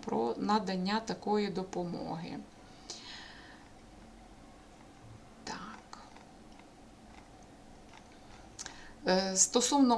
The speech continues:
оплати вчинюваних нотаріальних дій, е, за вчинення нотаріальних дій державні нотаріуси справляють державне мито у розмірах, які встановлюються, встановлюються законодавством, е, відповідно до декрету Кабінету Міністрів України, е, ще від, е, тисяча дев'ятсот дев'яносто третього року,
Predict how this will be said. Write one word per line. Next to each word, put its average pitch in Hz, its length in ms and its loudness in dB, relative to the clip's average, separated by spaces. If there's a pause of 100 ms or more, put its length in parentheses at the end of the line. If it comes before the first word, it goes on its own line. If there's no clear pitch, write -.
оплати 170 640 2
вчинюваних 165 680 0
нотаріальних 180 640 2
дій, 294 320 2 (400)
е, 185 40 0
за 208 140 4
вчинення 185 500 4
нотаріальних 180 540 2
дій 175 200 0
державні 165 460 2
нотаріуси 170 600 -2
справляють 165 540 0
державне 175 500 2
мито 262 400 6
у 226 100 6
розмірах, 220 460 6
які - 180 -4
встановлюються, 185 800 4
встановлюються 185 680 0
законодавством, 214 880 4 (640)
е, 175 160 4
відповідно 175 600 2
до 175 140 2
декрету 175 460 2
Кабінету 165 480 0
Міністрів 175 520 2
України, 247 800 6
е, 196 300 0
ще 202 360 4
від, 190 320 0
е, 175 220 6
тисяча 175 420 0
дев'ятсот 175 300 0
дев'яносто 180 440 2
третього 175 580 0
року, 247 460 6